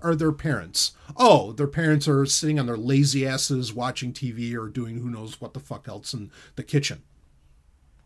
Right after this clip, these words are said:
You know, maybe if parents spent time with their kids, they would have a better grasp of the difference between reality and fantasy. Ultimately, I will blame them. But regardless of that, okay, no doubt about it, that was selling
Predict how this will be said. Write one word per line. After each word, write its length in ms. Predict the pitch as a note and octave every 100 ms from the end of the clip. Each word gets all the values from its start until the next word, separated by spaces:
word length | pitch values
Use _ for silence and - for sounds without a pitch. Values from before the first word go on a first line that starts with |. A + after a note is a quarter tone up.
| - _ _ _ _ _ _ _ _
You 100 | A#2
know, 80 | G2
maybe 280 | C#3+ G3 F#3
if 120 | C#3+
parents 340 | F3 F3 D#3
spent 200 | - C#3
time 200 | D3+ C#3
with 80 | C3
their 120 | A#2
kids, 380 | - G3+ C#3 A2
they 120 | A#2+
would 140 | A#2 B2 -
have 340 | F#3 D#3+ A#2+ A2+
a 100 | B2
better 240 | B2+ A2
grasp 400 | A#2 A#2 G2+ -
of 140 | G#2
the 80 | G#2
difference 360 | G#2 - G2+ -
between 320 | - - G2
reality 600 | G2+ A2 A2 G2 - F#2
and 100 | G#2
fantasy. 540 | - A#2 G2 - F2 - - - - -
Ultimately, 500 | D#3+ C#3+ C3+ B2+ A#2+
I 120 | B2
will 140 | A#2
blame 280 | A2 A#2+ A2
them. 220 | D3 B2+ - - - -
But 240 | E3+ - -
regardless 680 | F3+ D3+ C4+ F3 C#3+ - -
of 220 | C#3+ C3
that, 320 | D3+ G2+ - _ - - - _
okay, 400 | A2 - A#2 G#2+ - _ _ _ _ - -
no 340 | B2+ D3 G#3 A3
doubt 240 | F#3+ F3+
about 300 | D3 C3 A#2
it, 160 | F2+ - _ _ _ _ - B2
that 380 | D#3 D3+ D3 C#3
was 220 | B2+ C#3
selling 540 | - C3 B2 A2+ G#2+